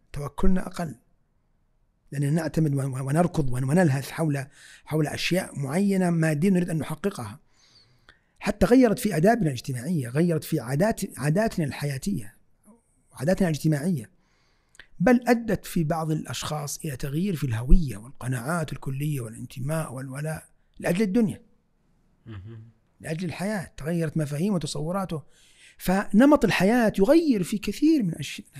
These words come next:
Speaker 1: من، يغير في، يعني، في، في، في، حتى في، في، في، في، حتى في طرق اكتساب المهارات الحياتية. هل، هل، هل المهارات الحياتية والاجتماعية عند أهل البادية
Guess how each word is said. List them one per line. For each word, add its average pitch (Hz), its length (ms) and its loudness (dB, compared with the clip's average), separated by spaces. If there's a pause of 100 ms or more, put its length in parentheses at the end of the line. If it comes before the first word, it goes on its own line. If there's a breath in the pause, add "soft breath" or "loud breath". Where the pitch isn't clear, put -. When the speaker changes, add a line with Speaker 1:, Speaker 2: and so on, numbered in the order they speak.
(120)
Speaker 1:
من، 160 260 -10 (760)
يغير 233 340 0
في، 170 440 8
يعني، 131 400 -12
في، - 120 -18
في، 190 180 -8
في، - 360 -14
حتى - 260 -4
في، 143 260 0 (280 loud breath)
في، 151 340 -2
في، 147 360 -8
في، - 340 -10
حتى - 240 -2
في 165 100 2
طرق 262 240 10
اكتساب - 320 12
المهارات 190 400 6
الحياتية. 147 680 -2 (1800)
هل، 202 200 0
هل، 190 280 6
هل 214 460 2
المهارات 147 480 2
الحياتية 143 580 -4
والاجتماعية 131 640 -6
عند 127 160 -8
أهل 139 140 2
البادية 131 580 -2